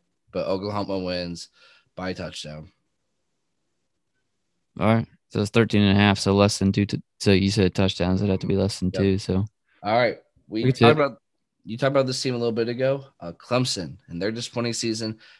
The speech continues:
Speaker 1: coming off a bye week. Uh, they're at Syracuse. Minus thirteen and a half for them. Who you taking?
Speaker 2: Syracuse to, to cover that.
Speaker 1: Yeah, I agree.
Speaker 2: I'd like to
Speaker 1: Syracuse
Speaker 2: say
Speaker 1: to cover.
Speaker 2: Syracuse to win it outright, but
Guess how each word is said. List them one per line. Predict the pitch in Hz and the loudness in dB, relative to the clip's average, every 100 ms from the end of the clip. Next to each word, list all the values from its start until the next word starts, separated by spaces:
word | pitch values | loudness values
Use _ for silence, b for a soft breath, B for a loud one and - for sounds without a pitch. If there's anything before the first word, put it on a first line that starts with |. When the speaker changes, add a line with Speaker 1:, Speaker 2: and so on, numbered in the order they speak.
| b | b
Speaker 1:
coming | 117 120 | 0 0
off | 123 | 0
a | 127 | 0
bye | 120 113 | 2 4
week. | 113 110 107 - b b b | 4 2 -2 -6 b b b
Uh, | - 90 87 | -10 -6 -4
they're | 98 98 - | -2 -2 0
at | 110 120 | 0 0
Syracuse. | - 120 110 98 87 67 62 - _ _ _ _ _ _ | -2 -2 -2 -2 -10 -16 -18 -20 _ _ _ _ _ _
Minus | 104 110 104 - | -6 -4 -6 -6
thirteen | 113 110 117 110 | -6 -4 -4 -4
and | 107 | -2
a | |
half | 104 98 - | -2 -4 -4
for | 95 | -6
them. | 90 85 - _ _ - | -6 -8 -14 _ _ -10
Who | 95 | -8
you | 95 | -6
taking? | 95 85 87 87 _ _ _ _ _ _ _ _ _ _ _ _ _ _ _ _ _ - | -6 -8 -14 -18 _ _ _ _ _ _ _ _ _ _ _ _ _ _ _ _ _ -4
Speaker 2:
Syracuse | - 120 131 101 98 95 - | 6 10 10 8 6 4 0
to, | 101 95 _ _ | 0 0 _ _
to | - | -6
cover | - 110 117 92 | 0 4 4 4
that. | 90 110 78 _ _ _ _ - | 4 4 4 _ _ _ _ -6
Speaker 1:
Yeah, | 95 92 87 | -4 -4 -8
I | 92 | -4
agree. | 104 104 104 - | -2 -2 -4 -4
Speaker 2:
I'd | 113 | 2
like | 113 127 | 4 6
to | 117 | 4
Speaker 1:
Syracuse | |
Speaker 2:
say | 104 | 6
Speaker 1:
to | 98 | 6
cover. | 104 101 | 6 4
Speaker 2:
Syracuse | 104 104 98 | 6 4 4
to | 95 | 6
win | 95 110 | 8 8
it | 107 95 | 8 8
outright, | 107 80 95 87 69 | 8 8 6 4 2
but | 92 90 | 0 0